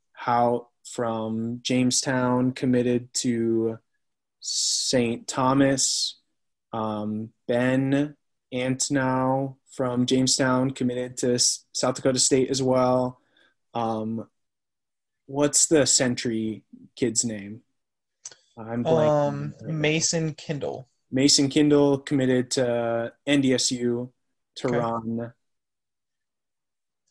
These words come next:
Speaker 2: And then
Speaker 1: And
Speaker 2: we have state champion Sean Korsmo that, unless I missed something, I don't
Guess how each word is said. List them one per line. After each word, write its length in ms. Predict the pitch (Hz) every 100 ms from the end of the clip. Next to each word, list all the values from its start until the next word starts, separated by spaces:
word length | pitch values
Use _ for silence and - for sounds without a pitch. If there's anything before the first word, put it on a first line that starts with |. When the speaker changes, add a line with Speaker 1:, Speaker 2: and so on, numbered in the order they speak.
| -
Speaker 2:
And 280 | 120 113 139
then 80 |
Speaker 1:
And 60 | 143
Speaker 2:
we 100 | 151
have 180 | 156 151
state 320 | - 151 147
champion 460 | - 151 151 151 143
Sean 320 | - 143 143
Korsmo 640 | - 143 165 165 135 127
that, 220 | 123 127 -
unless 340 | 127 135 135
I 120 | 135
missed 280 | 127 147 -
something, 360 | 143 127 127 120
I 120 | 123
don't 320 | 131 135 123